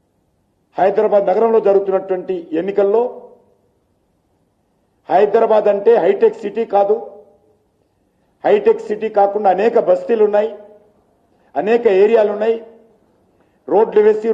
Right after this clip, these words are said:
రోడ్ల మీద రంగులు వేసి హైటెక్ సిటీలో ఇది హైదరాబాదు ఇంటర్నేషనల్ సిటీ అంటే హైదరాబాద్ ప్రజలకు మేలు జరగదు.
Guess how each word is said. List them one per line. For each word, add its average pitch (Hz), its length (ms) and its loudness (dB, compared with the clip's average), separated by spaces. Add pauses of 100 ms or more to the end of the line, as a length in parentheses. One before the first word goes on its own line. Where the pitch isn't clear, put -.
రోడ్ల 208 260 2
మీద 202 100 0 (100)
రంగులు 220 280 0
వేసి 202 220 2
హైటెక్ 202 340 0
సిటీలో 190 320 -2 (600)
ఇది 196 220 -2
హైదరాబాదు 202 560 2 (420)
ఇంటర్నేషనల్ 208 600 -2
సిటీ 202 260 -4
అంటే 196 200 -2 (2000)
హైదరాబాద్ 165 560 0
ప్రజలకు 151 420 -6
మేలు 147 240 -6
జరగదు. 117 300 -10